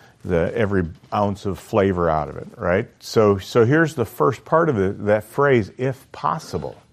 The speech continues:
Right? That, that, that phrase,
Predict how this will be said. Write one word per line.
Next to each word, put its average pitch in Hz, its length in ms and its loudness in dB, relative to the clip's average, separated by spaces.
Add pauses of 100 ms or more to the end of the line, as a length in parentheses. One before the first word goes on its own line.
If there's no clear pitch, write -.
(1800)
Right? 104 220 0 (180)
That, 127 320 2
that, 165 260 2 (140)
that 151 260 2
phrase, 139 920 2